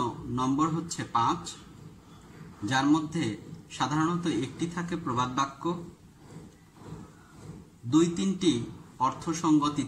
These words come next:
থাকে এবং বাকি ছয় বা সাতটি বিভিন্ন রুলস থেকে থাকে।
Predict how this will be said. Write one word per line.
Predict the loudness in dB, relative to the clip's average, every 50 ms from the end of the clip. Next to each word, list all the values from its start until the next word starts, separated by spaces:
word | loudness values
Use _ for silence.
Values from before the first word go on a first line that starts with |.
| -4 -8
থাকে | -8 -4 -2 -2 -2 -2 -6 -12 -14 -14 -18 -20 -20 -12 -6
এবং | -2 0 2 2 2 2 0 -2 -6
বাকি | -4 0 2 2 2 2 0 -2 -2
ছয় | 0 0 0 0 2
বা | 2 0 -2
সাতটি | -2 0 -2 -2 -2 -2 -4 -2 0 0 0 -2 -4 -12 -16 -18 -18 -10 -4
বিভিন্ন | -2 0 2 4 6 6 6 4 4 0 -2 -4
রুলস | -2 2 4 4 4 4 0 0 -2
থেকে | -4 -2 -2 -4
থাকে। | -6 -6 -8 -8 -10 -12